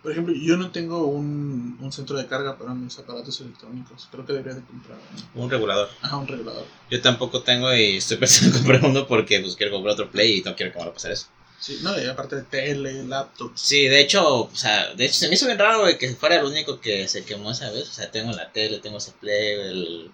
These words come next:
Speaker 2: pinche Alexa, güey. O sea, tengo un chingo de cosas conectadas ahí, ¿no? Y lo único que valió madre fue esa madre.
Speaker 1: Bueno.
Speaker 2: Este, bueno. El chiste es que,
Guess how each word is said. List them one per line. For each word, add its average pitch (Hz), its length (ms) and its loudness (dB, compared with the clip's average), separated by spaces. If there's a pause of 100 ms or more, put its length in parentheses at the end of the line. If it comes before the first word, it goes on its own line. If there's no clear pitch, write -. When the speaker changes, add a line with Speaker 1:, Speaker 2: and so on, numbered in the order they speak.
Speaker 2:
pinche 104 240 -10
Alexa, 98 480 -6
güey. 101 220 -8
O 104 120 -14
sea, 87 180 -14
tengo 117 180 -10
un 131 40 -18
chingo 135 160 -12
de 127 80 -10
cosas 123 200 -14
conectadas 90 420 -16
ahí, 90 140 -8
¿no? - 140 -14 (800)
Y 95 100 -12
lo 95 100 -6
único 117 240 -6
que 76 280 -6 (160)
valió 90 200 -12
madre 110 180 -2
fue - 140 -8
esa - 160 -6
madre. - 200 -20 (440)
Speaker 1:
Bueno. 123 240 -10 (760)
Speaker 2:
Este, 107 920 -2
bueno. 113 320 0 (1040)
El 117 60 -20
chiste 151 200 -2
es 165 40 -10
que, 120 380 6